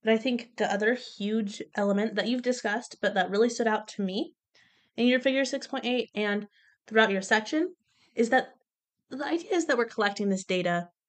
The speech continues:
with the point of using it. We're not just noting, "Oh, they don't get it," and moving along.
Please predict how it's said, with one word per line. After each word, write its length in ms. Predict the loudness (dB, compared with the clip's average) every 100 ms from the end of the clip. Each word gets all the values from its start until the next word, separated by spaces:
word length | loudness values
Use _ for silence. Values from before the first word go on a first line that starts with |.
| _
with 200 | 4 4
the 60 | 0
point 320 | 2 0 0
of 80 | -2
using 340 | -2 0 0
it. 160 | 0 -2 _ _ _
We're 120 | 2
not 200 | 4 4
just 240 | 4 2 6
noting, 400 | 8 10 10 8
"Oh, 160 | 8 8
they 120 | 8
don't 260 | 4 2 2
get 160 | 4
it," 140 | 4 2 -2
and 140 | 8
moving 260 | 10 10 6
along. 500 | 0 2 2 0 -6